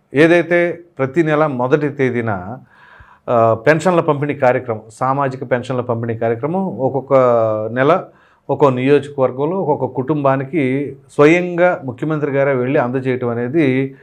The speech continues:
ఇది ఒక కొత్త సాంప్రదాయం అని చెప్పేసి అనుకోవాలి. అయితే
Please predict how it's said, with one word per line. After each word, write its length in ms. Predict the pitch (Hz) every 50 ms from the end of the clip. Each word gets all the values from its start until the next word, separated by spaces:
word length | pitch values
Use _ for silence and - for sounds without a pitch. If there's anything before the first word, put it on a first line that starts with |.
| - - - _ - _ _ _ _ -
ఇది 100 | 185 190
ఒక 280 | 208 208 190 180 170 -
కొత్త 200 | 196 196 196 214
సాంప్రదాయం 580 | - - 175 175 175 180 165 170 156 151 143 139
అని 120 | 135 123
చెప్పేసి 280 | 120 123 139 117 - 120
అనుకోవాలి. 480 | 113 110 - 107 92 82 78 80 73 _ _ _ _ _ _ _ _ -
అయితే 720 | 113 135 143 131 139 202 214 175 147 156 165 180 170 160